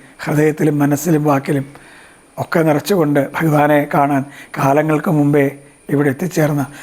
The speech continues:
മഹാത്മാക്കളുടെയും പാദരേണുക്കൾ പതിഞ്ഞ ഈ ഗുരുഭവനപുരിയിലേക്ക്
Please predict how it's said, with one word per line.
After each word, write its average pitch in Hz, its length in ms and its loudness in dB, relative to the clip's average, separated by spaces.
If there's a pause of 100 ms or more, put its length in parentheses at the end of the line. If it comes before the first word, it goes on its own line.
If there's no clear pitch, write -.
(240)
മഹാത്മാക്കളുടെയും 143 920 0 (300)
പാദരേണുക്കൾ 143 640 0
പതിഞ്ഞ 135 400 -2 (360)
ഈ 139 320 -2
ഗുരുഭവനപുരിയിലേക്ക് 151 1120 -2